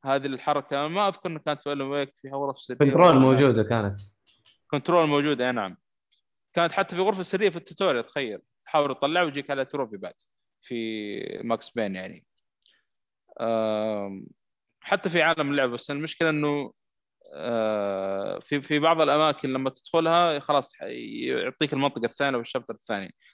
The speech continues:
Speaker 1: مشكلة الأبواب تتشابه، وأنت عارف إنه هذا الباب إذا دخلته هل بيحولك، يعني بيدخلك على غرفة سرية ولا بيد-، <laughs> يدخلك الشابتر اللي بعده؟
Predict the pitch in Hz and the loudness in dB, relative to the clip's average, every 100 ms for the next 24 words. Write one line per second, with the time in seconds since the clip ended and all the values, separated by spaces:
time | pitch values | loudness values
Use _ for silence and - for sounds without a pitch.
0 | _ 143 143 170 160 151 165 - 147 180 | _ -4 0 2 2 4 2 2 -4 0
1 | 175 190 185 _ _ _ 165 180 185 160 | 2 2 -2 _ _ _ -4 0 4 6
2 | 160 143 143 143 165 156 151 147 139 143 | 4 2 -2 0 2 2 2 0 0 -6
3 | 165 185 175 165 165 147 143 156 156 147 | -6 -6 -4 -6 -6 -10 -6 -6 -6 -8
4 | 127 - 117 117 123 131 - 151 139 135 | -10 -8 -8 -8 -4 -6 -4 -4 0 2
5 | 127 - _ _ _ - 170 165 160 160 | 2 0 _ _ _ 0 0 2 0 0
6 | 160 247 240 180 165 160 151 151 151 - | 2 6 4 4 -2 -2 -2 -4 -4 -2
7 | 151 127 123 113 110 101 | -2 -2 -6 -2 -2 -4